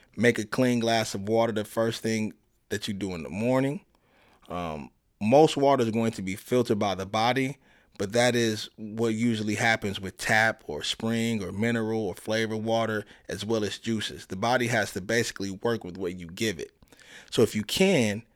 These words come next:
get distilled water. Get spring water or spring distilled water. Your body readily uses this with the least amount of effort. And when it comes to maximum hydration,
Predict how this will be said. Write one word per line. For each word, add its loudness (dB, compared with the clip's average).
get 4
distilled 4
water. -2
Get -4
spring 0
water 4
or -4
spring -4
distilled -2
water. 0
Your 0
body 2
readily 2
uses 2
this 0
with -4
the -6
least 0
amount -4
of -12
effort. -2
And 0
when 2
it 0
comes 2
to -2
maximum 0
hydration, 0